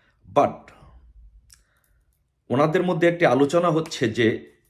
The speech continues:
একটি কিভাবে এই নাগরিক শক্তিকে একটি ভালো ইমেজ দেওয়া যায় এবং এটাকে ডাইনামিক করে তোলা যায়, সেই জন্য ওনাদের মধ্যে প্রস্তাব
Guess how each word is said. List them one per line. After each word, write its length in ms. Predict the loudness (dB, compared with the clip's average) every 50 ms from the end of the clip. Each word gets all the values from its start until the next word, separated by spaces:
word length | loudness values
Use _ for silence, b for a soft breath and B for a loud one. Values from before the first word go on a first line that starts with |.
| _ _ _ _ _ _ _ _
একটি 500 | -12 -12 -10 -6 -4 -4 -4 -4 -6 -12 -20 _ _ _ _ _ _ _ _ _ _ _ _ _ _ _ _ _ _ -8
কিভাবে 400 | -8 0 2 2 4 4 2 2 0 -2 -6 -8 -8 -4
এই 140 | -4 -2
নাগরিক 360 | 2 2 2 0 0 -2 -6 -6
শক্তিকে 520 | -6 -8 -10 -12 -8 -10 -10 -6 -6 -8
একটি 440 | -8 -8 -10 -10 -10 -10 -12 -16 _ _ _ _ _ _ _ _ _ _ _ _ _ _ _ _ _ _ -20 -14
ভালো 320 | -4 -2 2 4 4 2
ইমেজ 380 | 2 0 0 2 2 2 2 0
দেওয়া 280 | 0 0 2 2 2
যায় 180 | 0 -2 -6 -4
এবং 480 | -2 -2 -2 0 -2 -4 -4 -6 -10 B B B B B
এটাকে 240 | -8 -6 -4 -4 -4
ডাইনামিক 600 | -2 0 2 2 4 2 2 2 0 -2 -4 -4
করে 180 | -4 -4 -4 -4
তোলা 240 | -4 -4 -4 -4
যায়, 240 | -4 -4 -6 -6 -8 -14 b b b b b b b
সেই 260 | -14 -2 0 0 0
জন্য 220 | 2 0 0 0
ওনাদের 380 | 0 2 2 2 0 0 0 -2
মধ্যে 520 | -2 -2 -4 -2 -2 -2 -2 -2 -6 -10 -14 _ _ _ _ _ _ -12 -8
প্রস্তাব 560 | -8 -6 -6 -4 -2 -2 -2 -2 -2 -10 -14